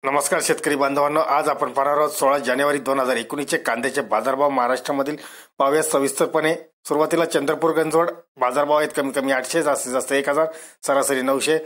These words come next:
मुंबईचे बाजारभाव पाहूयात. आवक आहे बारा हजार चारशे साठ क्विंटलची. बाजारभाव आहेत कमीत कमी तीनशे, जास्तीत जास्त नऊशे, सरासरी सहाशे. खेडचा कण आवक आहे दहा हजार दोनशे क्विंटलची. बाजारभाव आहेत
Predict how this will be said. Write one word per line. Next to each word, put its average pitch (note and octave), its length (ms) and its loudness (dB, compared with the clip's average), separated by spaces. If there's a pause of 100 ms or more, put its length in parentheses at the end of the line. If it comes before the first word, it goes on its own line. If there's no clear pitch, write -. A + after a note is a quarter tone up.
(280)
मुंबईचे D3 400 2
बाजारभाव D#3 380 2
पाहूयात. D#3 380 2
आवक A#2+ 280 2
आहे B2 80 0
बारा B2 280 0
हजार B2+ 160 0
चारशे C3 360 -2
साठ C#3+ 240 -2
क्विंटलची. D#3 500 -2 (380)
बाजारभाव D3+ 360 4
आहेत F3 100 4 (100)
कमीत C#3+ 220 -2
कमी C3 140 -4
तीनशे, C#3+ 320 -4
जास्तीत C#3+ 300 -2
जास्त C3 240 -2
नऊशे, C#3 280 0
सरासरी C3 420 0
सहाशे. D3 440 2 (360)
खेडचा D#3+ 380 0
कण E3 220 0
आवक C3+ 260 2
आहे C#3 100 2
दहा C#3 240 2
हजार C3+ 180 0
दोनशे C#3 340 0
क्विंटलची. D3 440 -2
बाजारभाव C3 380 2
आहेत C#3+ 120 0